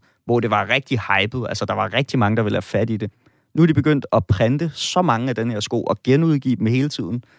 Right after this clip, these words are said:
Og du, alle kan få fat på dem til en nogenlunde pris. Og de er overhovedet ikke lige så eftertragtet mere, som de har været. Og det er derfor, at man bevarer, øh, hvad kan man sige, de her limiterede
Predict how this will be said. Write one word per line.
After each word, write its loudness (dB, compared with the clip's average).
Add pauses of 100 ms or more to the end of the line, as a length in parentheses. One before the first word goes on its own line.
(260)
Og 4 (200)
du, -2
alle 4
kan 0
få -6
fat 0
på -2
dem -2
til -4
en 0
nogenlunde 2
pris. -2 (500)
Og -6
de 0
er 0 (340)
overhovedet 2
ikke -4
lige 0
så -2
eftertragtet -4
mere, 0
som -2
de -6
har 0
været. -4 (720)
Og 2
det 6
er 4
derfor, 4
at 6
man 0 (380)
bevarer, 4 (280)
øh, -2
hvad -2
kan 0
man 0
sige, -4
de -6
her 0
limiterede 0